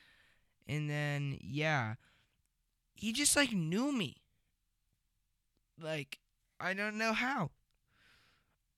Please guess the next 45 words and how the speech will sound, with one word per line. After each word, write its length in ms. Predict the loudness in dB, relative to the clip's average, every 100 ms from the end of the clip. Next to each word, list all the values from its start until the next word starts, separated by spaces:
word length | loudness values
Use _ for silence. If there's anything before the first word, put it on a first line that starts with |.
| _ _ _ _
I 120 | -6
just 260 | -4 -4 -2
don't 220 | -2 0
know 160 | 0 -2
how. 320 | -4 -8 -10
He 160 | -6 -4
was, 320 | -2 -4 -6 -8
he 180 | -4
was 180 | -4 -2
really 220 | -2 -2
nice. 480 | -2 -2 -4 -6 -10 -12 _ -20 _ _ _ _ _
And 540 | -8 -6 -6 -6 -8 -8
I 100 | -4
don't 200 | -2 -4
speak 260 | -2 -2 -2
Spanish. 800 | -2 -2 -2 -4 -6 -6 -8 -18 _ _ _ _ _ _ _ _ _
He 160 | -6
spoke 340 | -4 -4 -6 -6
a 60 |
little 260 | -10 -8 -10
bit 120 | -12
of 100 | -12
Eng-, 120 | -14 -16 -14
oh, 160 | -14 -14 -18 -16
I 20 |
mean, 240 | -14 -12
they 100 | -10
had 180 | -10 -12
to 40 | -14
speak 280 | -16 -16
English, 360 | -14 -12 -12 -12 -14
but 100 | -10
still. 260 | -8 -8 -10 -12 -6
He 140 | 2 2
spoke 340 | 6 4 4
English. 380 | -2 -2 -4 -2
I 80 | 0
didn't 180 | 0 -4
speak 220 | -4 -6
Spanish. 500 | -4 -4 -4 -4 -4
It 80 | -2
was 140 | 0
really 160 | 0 -2
fun, 320 | -4 -6 -6
though. 180 | -6